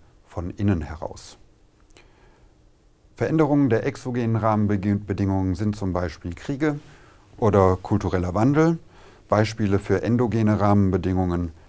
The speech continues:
die sich ändern, sind die Veränderung von individuellen Präferenzen, aber auch die Einführung von neuen Technologien. Beides hat Einfluss auf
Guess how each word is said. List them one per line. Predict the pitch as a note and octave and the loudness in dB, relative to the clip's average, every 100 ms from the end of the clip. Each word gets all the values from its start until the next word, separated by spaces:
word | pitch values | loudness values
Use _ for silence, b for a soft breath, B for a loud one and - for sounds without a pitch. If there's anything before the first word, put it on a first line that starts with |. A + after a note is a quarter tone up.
| - | -10
die | F#2 | -8
sich | E2 - | -6 -6
ändern, | - F#2 F#2 F#2 F2 | -6 -4 -2 -4 -6
sind | E2 E2+ D#2+ - - _ _ - | -8 -8 -10 -16 -20 _ _ -12
die | F2+ - | -12 -12
Veränderung | - F2+ G2+ G2 F2+ | -10 -6 -4 -4 -4
von | E2+ F#2 | -6 -8
individuellen | A2+ A2 G#2 G2 F#2 | -6 -4 -2 -4 -4
Präferenzen, | - F#2 F2+ F#2 G#2 G#2 G#2 G2+ B B B B | -8 -10 -8 -4 -4 -4 -6 -6 B B B B
aber | A#2 A#2+ | -4 -2
auch | F2 D#2+ | -4 -4
die | G2+ | -8
Einführung | F2+ F2+ - F2+ E2+ E2 | -6 -8 -8 -8 -6 -8
von | F#2 | -6
neuen | F2 E2+ D#2 | -6 -6 -8
Technologien. | - - F2 E2 E2 D2+ - - _ _ _ _ _ _ _ _ _ B B B B - | -12 -10 -10 -8 -8 -10 -12 -20 _ _ _ _ _ _ _ _ _ B B B B 0
Beides | A2 D#3+ F3 - | 2 4 2 -2
hat | C#3 | -6
Einfluss | B2 A#2 A#2 A2 G#2 - - | -2 -2 0 -2 -2 -6 -4
auf | F#2 - - | -4 -4 -16